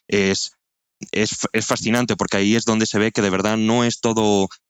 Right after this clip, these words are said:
tirar B P Ms para arriba, eh,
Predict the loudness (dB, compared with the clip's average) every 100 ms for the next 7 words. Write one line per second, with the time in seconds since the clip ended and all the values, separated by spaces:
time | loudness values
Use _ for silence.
0 | 0 2 2 0 0 0 0 -2 -2 0
1 | 0 2 0 -2 _ _ -6 -2 0 2
2 | 0 -2